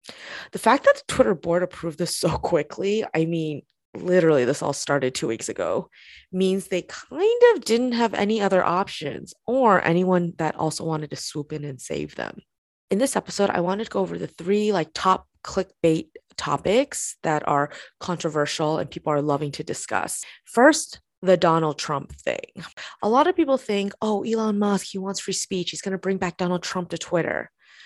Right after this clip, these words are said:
Okay, that is total clickbait, jump to conclusions. Elon Musk, first of all, has never said anything about bringing Donald Trump back to Twitter or anything about Donald Trump at all. On Monday,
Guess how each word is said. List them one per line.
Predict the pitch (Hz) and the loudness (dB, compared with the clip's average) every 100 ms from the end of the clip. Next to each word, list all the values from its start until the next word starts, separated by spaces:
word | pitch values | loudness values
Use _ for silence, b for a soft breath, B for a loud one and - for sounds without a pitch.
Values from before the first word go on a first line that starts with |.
| B B - | B B 0
Okay, | 185 127 73 - _ | 2 2 0 -10 _
that | 185 190 - | 6 6 6
is | 175 165 160 | 4 4 0
total | - - 220 214 214 208 | -6 2 4 6 4 2
clickbait, | - 190 - 185 180 175 165 - | -2 -6 -2 4 6 6 2 -2
jump | - 170 | 0 0
to | 170 | 0
conclusions. | - 160 - 143 - 64 - - _ | -8 -10 -6 -6 -2 -4 -6 -14 _
Elon | 208 233 240 240 | 0 2 4 4
Musk, | 190 180 - | 4 2 0
first | 180 170 | -6 0
of | 170 | 0
all, | |
has | 151 156 | 0 -2
never | 170 180 165 B B | -2 0 0 B B
said | - - 175 156 - - | -12 -4 -2 -2 -4 2
anything | 220 269 220 - - 202 - _ _ b b | 4 4 2 -6 -6 -8 -10 _ _ b b
about | - 156 143 - | 0 4 4 2
bringing | - 156 156 | 2 2 2
Donald | 151 143 135 | 0 0 0
Trump | - 147 110 - _ | -2 0 0 -2 _
back | - 143 | -6 -6
to | - | -6
Twitter | - 135 151 214 233 | -2 2 4 2 4
or | 160 | 4
anything | 117 165 170 160 | 4 0 -2 -2
about | 147 147 | -2 -2
Donald | 139 143 | -2 -2
Trump | 151 135 | -2 4
at | 143 | 6
all. | 170 76 185 _ _ _ _ - | 6 6 0 _ _ _ _ 0
On | 190 190 | 2 4
Monday, | 196 226 226 170 | 4 4 4 4